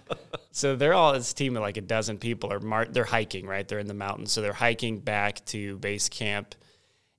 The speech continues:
And as they are, uh, I can't even say the gentleman's name, um, because it's so covert, but he is, uh, praying over them. And he's in the back of the group, right? The, he's the very last one that's,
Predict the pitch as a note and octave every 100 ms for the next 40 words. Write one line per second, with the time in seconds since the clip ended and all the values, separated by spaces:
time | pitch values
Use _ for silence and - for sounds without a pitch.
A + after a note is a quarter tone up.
0 | - A#2 A2 G#2+ - B2 D#3+ D3+ C#3+ A#2
1 | A#2+ A#2 G#2+ - _ _ A2 G2 G2 G#2
2 | A2 - A2+ B2+ G2+ G#2+ G2+ G2+ - G2
3 | G2 F#2+ G#2 G#2 G#2+ _ _ _ _ -
4 | G#2 G2 F#2+ G2 G2 F#2 - G2+ - G2+
5 | F#2 G#2+ G2+ - - - D3+ D#3+ A#2+ A2
6 | G#2+ G2+ - - _ _ _ _ - G#2
7 | F#2+ F#2 - - A#2 C#3 C3+ - - _
8 | _ _ _ G#2+ G2+ G2+ F#2 F#2+ G2+ G2
9 | - - _ - G#2+ G#2+ C#3 F3+ E3+ B2
10 | G2+ A2+ A2+ B2 - G2+ G#2 F#2 F#2+ F#2+
11 | - - _ - G#2+ G#2+ G2 G#2+ A2 G2+
12 | G2 A#2+ B2+ G#2+ G#2+ A2+ - A2 G#2 G2+
13 | G2+ -